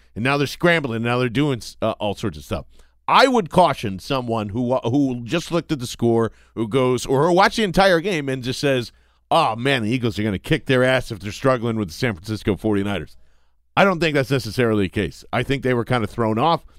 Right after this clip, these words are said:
I think they got caught off guard. Now, it goes and shows you,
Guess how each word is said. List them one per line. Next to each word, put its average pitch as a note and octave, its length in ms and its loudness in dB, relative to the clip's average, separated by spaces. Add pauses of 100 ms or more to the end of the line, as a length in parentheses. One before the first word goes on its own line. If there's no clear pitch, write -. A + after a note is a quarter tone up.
I F#2+ 60 -6
think A2 180 -4
they A#2 120 0
got A2 260 -2
caught B2 200 2
off G2+ 140 -4
guard. F#3 320 4 (200)
Now, E3 320 4 (240)
it D#3+ 120 -2
goes G3 240 2
and C#3+ 80 -4
shows G#3 320 2
you, C#3+ 180 -2